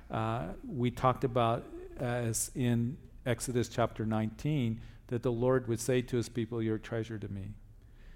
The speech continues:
Jesus comes along in the kingdom parables in Matthew chapter thirteen, and he begins to tell those parables, and we've been going through Luke. Remember what a parable is. That is a story that comes alongside of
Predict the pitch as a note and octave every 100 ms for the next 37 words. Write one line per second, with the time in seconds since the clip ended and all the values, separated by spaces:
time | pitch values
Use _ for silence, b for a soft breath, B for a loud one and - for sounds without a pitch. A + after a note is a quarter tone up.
0 | b b - C3+ D#3 E3+ D#3 - C3+ A#2+
1 | A2 G#2 G2+ G2 G#2 A2+ - B2+ A2+ A2
2 | G#2+ G2+ - D3+ D#3 C3+ A2+ - A2+ G#2+
3 | G2+ G2+ A2 G#2+ A2 G#2+ A2 - A2 -
4 | G#2+ - G#2+ G2+ - A#2 A#2 F#2+ G#2 -
5 | B B B B - A#2+ A2+ A#2+ C#3+ D3+
6 | - B2+ - - D3 D3+ C#3 C3 - C3
7 | C3 A#2+ G#2 G2+ G2+ A2+ A2 A#2+ C#3 A#2+
8 | A#2 A#2+ A#2 B2+ C#3 D#3+ C#3 A2 G#2 -
9 | A2 A2 A2+ C3 B2 B2+ - E3 E3 A2
10 | G2+ F#2 F#2+ G2 - B B B B A#2+
11 | A#2 A#2 A#2 C3+ C#3 C#3 C3+ B2+ A#2+ -
12 | B2+ B2+ B2+ A#2+ A#2+ A#2+ - A2 A2+ A#2
13 | - A#2+ A2